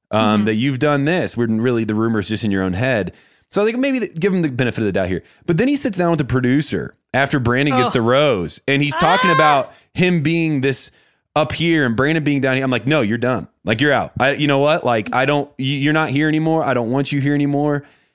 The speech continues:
Speaker 1: You are, you are falling fast, buddy."
Speaker 2: You are done. That guy had such an ego on him. There was bad vibes. Ah, there was, like, the, there was, it was weird. Like, and I,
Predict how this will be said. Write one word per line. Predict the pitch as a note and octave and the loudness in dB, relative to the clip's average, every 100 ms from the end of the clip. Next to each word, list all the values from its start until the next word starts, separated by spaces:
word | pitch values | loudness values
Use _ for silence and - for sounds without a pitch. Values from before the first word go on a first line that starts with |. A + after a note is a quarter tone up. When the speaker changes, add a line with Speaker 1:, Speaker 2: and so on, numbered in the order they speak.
| _ _ | _ _
Speaker 1:
You | A#2+ A#2 B2+ D3+ E3 | -10 -6 -2 0 2
are, | C#3+ A#2+ A2+ - | 2 2 0 -4
you | B2 D#3 E3 | -4 0 2
are | G#2 | 0
falling | - D3 D3 C#3+ C#3 | -2 0 2 0 -2
fast, | - A2 F#2 - | 0 0 -2 -6
buddy." | - D2+ - _ _ _ _ _ _ _ _ _ _ - | -12 -14 -18 _ _ _ _ _ _ _ _ _ _ -10
Speaker 2:
You | G3+ A3+ | -6 -4
are | A3+ G#3 | -2 -2
done. | E3 D#3 E3 D3+ D3+ | -2 0 0 0 -2
That | F3+ F3+ A#3+ | -2 -2 -2
guy | A#3 A3+ A#3 A#3 | -2 0 0 -2
had | F3+ G#3 F#3 | -4 -4 -4
such | - - E3+ - A3+ | -8 -4 -2 0 -2
an | A3 | -2
ego | F3 F#3+ F#3+ | -4 -2 -2
on | A3+ A#3+ | 0 0
him. | A#3 C4 C4 C4+ C#4 - - _ _ _ - | -2 -2 -2 0 -2 -6 -20 _ _ _ -4
There | G#3 A3+ | 0 0
was | B3 B3+ B3 | 0 -2 -2
bad | G#3 F3 F#3 G#3+ C4+ | -4 0 0 0 0
vibes. | C4 C4 B3+ A3 G3+ - _ _ _ _ - | 0 2 2 0 -4 -8 _ _ _ _ -6
Ah, | - - | -6 -4
there | C#4 | -4
was, | D4+ | -2
like, | A#3+ | -2
the, | C4+ | -2
there | A3 G3+ A#3+ | -2 -2 -2
was, | B3+ | 0
it | A3+ A3 - | -2 -4 -4
was | A#3+ B3 | -2 0
weird. | A#3 G#3 B3+ C4+ B3 A3 | 0 0 0 2 0 0
Like, | A3 G#3+ | -2 -2
and | A3+ | -2
I, | A#3+ A#3 | -2 -4